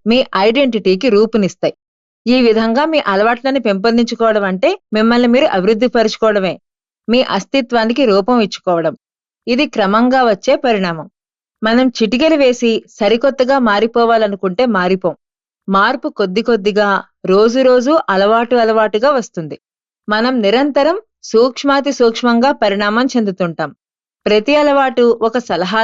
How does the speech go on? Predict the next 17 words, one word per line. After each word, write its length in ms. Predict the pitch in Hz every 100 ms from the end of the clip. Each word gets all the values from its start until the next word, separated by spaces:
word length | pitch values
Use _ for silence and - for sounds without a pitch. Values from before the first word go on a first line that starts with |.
| 220
లాంటిది. 360 | 196 180 160 - _ _ _ 220
నేను 160 | 240 202
ఇదేనేమో 480 | 214 240 240 220 254
అనిపిస్తుంది. 580 | 254 202 185 - 170 143 - _ _ _ _ 226
మీరొక 300 | 254 262 254 202
పుస్తకం 340 | 185 240 294 294
చదవడం 340 | 262 254 269 233
పూర్తి 280 | 202 220 233 226
చేస్తే 340 | 208 - 196 185 - -
పుస్తకం 400 | 196 254 254 269 247
చదవడం 340 | 220 208 285 269
మీకు 140 | 208
ఇష్టం 200 | 185 202 185
అన్నమాట. 320 | 175 170 156 - - _ _ _ -
అదేవిధంగా 720 | 196 208 294 294 277 277 330 466 _ 165 156
జిమ్కి 320 | 208 240 285
వెళ్తే 280 | 269 233 240